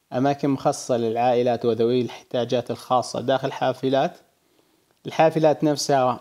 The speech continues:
صديقة للبيئة، وجود شاشات عرض المعلومات والرحلات والركاب وكاميرات المراقبة المتطورة،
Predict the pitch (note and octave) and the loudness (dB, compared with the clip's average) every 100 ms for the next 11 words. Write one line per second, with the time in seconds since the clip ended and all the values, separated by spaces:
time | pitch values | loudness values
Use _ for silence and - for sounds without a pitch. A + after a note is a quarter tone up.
0 | - - - C3+ D#3 - B2 B2+ C3 C#3 | -12 -8 -2 2 2 2 2 2 0 2
1 | C#3+ D#3+ D#3+ - _ _ _ _ _ _ | 4 2 0 -12 _ _ _ _ _ _
2 | _ - D3 D3+ F3+ E3+ D3+ C#3 D3+ C#3 | _ -2 0 4 2 4 2 4 2 2
3 | C3+ C#3 B2+ B2 B2+ B2 B2+ C3 B2 A#2 | 2 2 2 2 2 2 0 0 -2 -4
4 | A#2 A2+ - C3+ B2+ B2 A#2+ A#2 - C3 | -4 -4 0 0 0 -4 -8 -12 -4 0
5 | B2 A#2+ - A2+ A#2 A#2+ B2 A#2+ A#2+ - | 0 -2 -4 -2 0 0 0 2 0 0
6 | A#2 A2 A2+ - - C#3 E3 F#3+ F#3 | -4 -4 -6 -6 0 2 4 2 -2